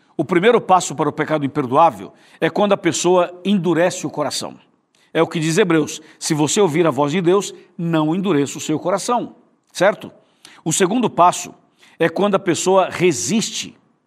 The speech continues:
resiste. O Espírito Santo insiste, insiste,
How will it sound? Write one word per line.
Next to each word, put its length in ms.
resiste. 760
O 60
Espírito 380
Santo 220
insiste, 680
insiste, 600